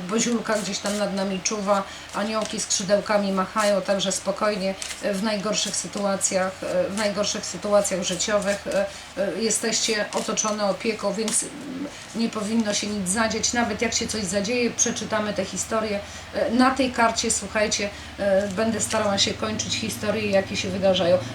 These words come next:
Zwyciężacie, więc to już się pokazuje, posłuchajcie, e, przepiękna historia.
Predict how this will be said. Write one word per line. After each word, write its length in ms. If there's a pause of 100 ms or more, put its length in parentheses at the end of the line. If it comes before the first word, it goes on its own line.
Zwyciężacie, 840
więc 240
to 80
już 120
się 120
pokazuje, 560
posłuchajcie, 680 (320)
e, 240
przepiękna 600
historia. 500